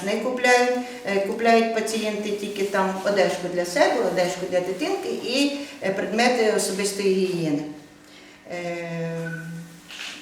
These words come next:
якщо, е, кров'ю, да, плазмою, пологове відділення забезпечене, і в нас навіть в пологовому відділенні зараз у нас, е, морозильна камера,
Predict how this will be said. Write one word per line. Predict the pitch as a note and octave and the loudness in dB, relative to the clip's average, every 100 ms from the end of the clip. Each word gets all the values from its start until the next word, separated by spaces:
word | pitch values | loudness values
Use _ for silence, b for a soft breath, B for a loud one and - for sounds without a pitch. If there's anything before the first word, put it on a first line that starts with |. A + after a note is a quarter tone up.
| - F3 F3 | -14 -12 -6
якщо, | G3+ G3+ - - B3+ C#4 C4+ B B B - | -6 -6 -8 -2 2 4 2 B B B 0
е, | F#3+ F3+ F3+ - | 2 4 2 0
кров'ю, | A#3+ D4 C#4 B3+ B3 B3 - - - D#3+ | 2 4 4 2 2 0 -6 -14 -18 -6
да, | F#3 A3+ | 0 0
плазмою, | A3+ F#3 F#3+ A#3+ B3 A#3 A3 | 2 2 2 2 2 0 0
пологове | - F#3 F#3+ F#3+ F3 | 0 0 2 2 0
відділення | E3+ F3+ A3+ A#3+ G3 | -2 -2 0 0 0
забезпечене, | F#3+ F#3 - G3+ G3 G3 F#3+ - B B - | 0 -2 -4 -4 -2 -2 -2 -4 B B -10
і | F#3 | -4
в | |
нас | F#3+ F#3+ | -2 0
навіть | F#3+ F#3 | 0 -2
в | |
пологовому | F#3+ F#3 F3+ F3+ E3+ E3+ | -2 -2 -2 -2 -4 -4
відділенні | D#3+ F3 G3+ A#3+ A3 | -6 -4 -2 0 -2
зараз | F#3+ F3+ E3+ E3+ - | -2 -4 -4 -4 -6
у | |
нас, | E3+ E3 - - - B B B | -6 -6 -8 -12 -16 B B B
е, | E3+ E3+ E3 | -8 -8 -6
морозильна | F3+ E3 E3+ E3 D#3+ | -4 -4 -4 -6 -6
камера, | E3+ A3 | -6 -4